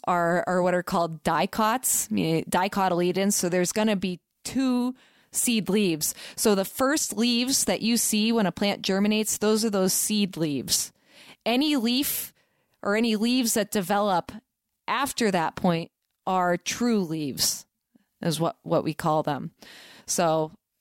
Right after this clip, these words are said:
those original seed leaves tend to be fairly nondescript. A lot of times they're just kind of oval shape, smooth edges. But when the true leaves come out, they look more like what you'd expect the, the leaves to,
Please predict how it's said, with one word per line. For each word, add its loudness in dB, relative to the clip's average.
those 0
original 2
seed 0
leaves 2
tend 0
to 2
be -2
fairly 2
nondescript. 0
A -8
lot 4
of -2
times 0
they're -2
just -2
kind 0
of -8
oval 0
shape, 0
smooth 0
edges. -2
But -2
when 0
the 2
true 0
leaves 0
come 2
out, 0
they 2
look 0
more 2
like 0
what 0
you'd 2
expect -2
the, 0
the 0
leaves 2
to, 0